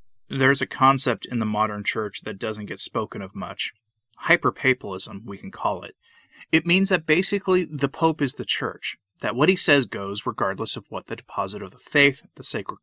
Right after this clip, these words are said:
traditions, and the laws of the church have to say on the subject. It's a vision of the papacy that is similar to a metal-bestoked ruler in a general's uniform, closer to that than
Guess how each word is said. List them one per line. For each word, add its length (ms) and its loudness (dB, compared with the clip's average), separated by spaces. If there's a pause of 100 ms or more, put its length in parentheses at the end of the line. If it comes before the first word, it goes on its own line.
traditions, 680 2
and 160 -10
the 80 -8
laws 320 -2
of 80 -8
the 80 -8
church 380 -6
have 160 -10
to 100 -8
say 240 -8
on 140 -6
the 80 -8
subject. 500 -2 (800)
It's 140 0
a 60 4
vision 340 6
of 100 -8
the 80 -8
papacy 600 -4 (420)
that 160 -4
is 100 -4
similar 420 4
to 240 2
a 180 -2
metal-bestoked 920 -2
ruler 480 0
in 80 -6
a 100 -8
general's 460 -4
uniform, 540 -6 (920)
closer 340 2
to 80 -8
that 460 0
than 340 -8